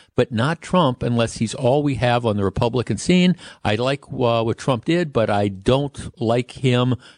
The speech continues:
personally. Jeff, this just confirms what I've been saying for the last two years. DeSantis should run. Trump should move on and endorse DeSantis. Jeff, I'd like to see a few more of these polls and hope the results may convince Republicans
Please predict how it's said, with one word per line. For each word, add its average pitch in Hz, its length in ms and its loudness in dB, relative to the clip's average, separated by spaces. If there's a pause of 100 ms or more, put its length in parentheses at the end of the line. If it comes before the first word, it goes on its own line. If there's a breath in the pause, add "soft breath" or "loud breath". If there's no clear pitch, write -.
(100)
personally. 160 580 0 (300 loud breath)
Jeff, 131 180 2
this 196 220 -2
just - 100 -14
confirms 127 460 -2
what 120 80 0
I've 104 100 2
been 107 100 0
saying 117 320 0
for 110 120 -4
the 98 80 2
last 104 320 0
two 120 100 0
years. 123 400 2
DeSantis 139 540 0
should 110 260 0
run. 101 340 2 (300 loud breath)
Trump - 380 -2
should 107 280 -2
move 131 380 2
on 120 460 0
and 123 420 -2
endorse 123 760 0 (240)
DeSantis. 151 1080 0 (340 loud breath)
Jeff, 151 300 2
I'd 185 220 -2
like 160 160 -2
to 127 80 -12
see - 180 -2
a 101 60 -2
few 113 180 -2
more 190 220 4
of 180 40 4
these 117 140 0
polls 90 360 0
and 101 100 0
hope 165 160 0
the 147 100 0
results 123 400 0
may 123 220 2
convince 123 480 0
Republicans 120 580 -2